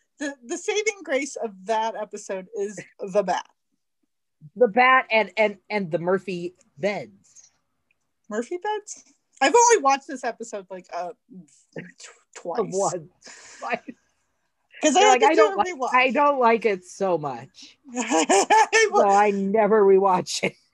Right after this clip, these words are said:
Speaker 1: That's right. That's pretty much, like, I've totally forgotten most of it. I do like the, I like
Speaker 2: Hank,
Speaker 1: most
Speaker 2: Hank
Speaker 1: of the
Speaker 2: made,
Speaker 1: creatures.
Speaker 2: made a Murphy bed, uh, and then he corrects it, says, "Murphy beds. You haven't found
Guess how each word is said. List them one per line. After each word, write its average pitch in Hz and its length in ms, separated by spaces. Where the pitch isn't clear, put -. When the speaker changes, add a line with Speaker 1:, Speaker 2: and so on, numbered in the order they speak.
Speaker 1:
That's 277 260
right. 339 360
That's 247 180
pretty 311 220
much, 247 280
like, 269 280
I've 254 140
totally 277 340
forgotten 220 440
most 208 320
of 185 80
it. 190 120
I 262 120
do 349 300
like 381 240
the, 294 280
I 214 60
like 226 160
Speaker 2:
Hank, 208 100
Speaker 1:
most 226 160
Speaker 2:
Hank 202 180
Speaker 1:
of - 60
the 294 60
Speaker 2:
made, 165 160
Speaker 1:
creatures. 311 680
Speaker 2:
made 185 240
a 147 40
Murphy 143 420
bed, 190 400
uh, 143 320
and 151 100
then 160 120
he 156 80
corrects 147 340
it, 131 80
says, 123 180
"Murphy 120 340
beds. 135 420
You 131 80
haven't 131 200
found 110 280